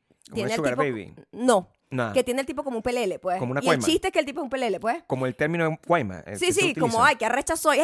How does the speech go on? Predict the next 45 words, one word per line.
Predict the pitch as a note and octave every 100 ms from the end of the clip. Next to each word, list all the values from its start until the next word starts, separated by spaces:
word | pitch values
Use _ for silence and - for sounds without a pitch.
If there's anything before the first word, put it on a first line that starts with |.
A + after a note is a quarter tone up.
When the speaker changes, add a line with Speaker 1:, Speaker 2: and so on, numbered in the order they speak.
| D4
Speaker 2:
yo |
Speaker 1:
Claro. | A3+
Speaker 2:
también | E4
soy | E4+
así, | E4+ F4
jajaja, | F4 E4 E4+ C#4+
arroba | C4+ C#4
no | E4
sé | D#4+
qué, | D4+ C4
igualita | C#4+ C#4 C4 F#4
a |
mí". | F4+ F4 A#3 -
Esa | G3+ A#3
vaina, | G#3 F3 F3
¿no? | A#3+ - -
Speaker 1:
Ujú. | A#2 E2+ _ -
Speaker 2:
Marico, | G3+ C#4 B3
no | G#3
sean | - - C4+ C4 C4+
partícipe | G#3+ F#3 A3+ G#3+ C#4 B3+ A#3
de | E3+ F3
esa | F3+ A3+
gente | A#3+ A3+ A#3
de | G#3
mierda | F#3 G3 G3 G3 A3 A3+
a | F#3
darles | F3 F3+ G3 A3+
un | A3+
montón | A3+ A3 A3+ A3
de | A3 A3+
seguidores | G#3+ F#3+ F3 G3+ G#3+
y | G#3+ F#3+
vaina | F#3 G3+ G#3+ G#3+ G3+
y, | G3 F#3 - - -
y, | G#2 -
y | - G2 F#2+
los | G2+
vuelven | C#3 A3 D4 D4+
locos | B3+ G#3 C4
porque | C4 G3+
es |
una | G3 A#3+
gente | A3+
que | C4 A#3+ A3